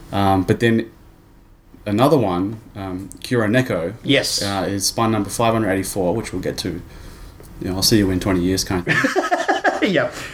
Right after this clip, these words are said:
Speaker 2: And, well, it's one that, yeah, I've heard of, and I, I very much am familiar with that, uh, at least the cover and things in Criterion. I, I remember when it was first announced, it was like, "Ooh, that looks interesting."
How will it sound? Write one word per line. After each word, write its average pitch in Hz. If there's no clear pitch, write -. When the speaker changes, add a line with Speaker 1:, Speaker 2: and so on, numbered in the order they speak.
Speaker 2:
And, 175
well, 190
it's 190
one 208
that, 156
yeah, 139
I've 143
heard 131
of, 123
and 123
I, 120
I 131
very 139
much 139
am 123
familiar 113
with 107
that, 107
uh, 107
at 107
least 113
the 107
cover 117
and 104
things 101
in 98
Criterion. 98
I, 98
I 101
remember 104
when 98
it 90
was 87
first 95
announced, 101
it 107
was 95
like, 90
"Ooh, 269
that 170
looks -
interesting." 117